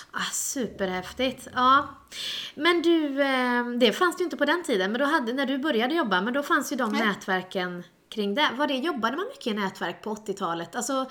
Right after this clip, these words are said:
Speaker 1: in, om du tänker Stockholmsprojektet, men om man lägger det åt sidan,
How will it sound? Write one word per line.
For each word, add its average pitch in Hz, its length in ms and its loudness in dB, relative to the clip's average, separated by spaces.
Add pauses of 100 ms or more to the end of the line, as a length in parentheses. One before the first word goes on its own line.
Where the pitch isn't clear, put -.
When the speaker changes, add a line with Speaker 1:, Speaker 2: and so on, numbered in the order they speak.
(160)
Speaker 1:
in, 269 280 -6
om 254 140 -4
du 262 80 -4
tänker 254 260 -4
Stockholmsprojektet, 254 840 -6
men 247 100 -4
om 247 80 -2
man 254 120 0
lägger 262 260 -2
det 262 180 0
åt 262 120 -6
sidan, 254 720 -2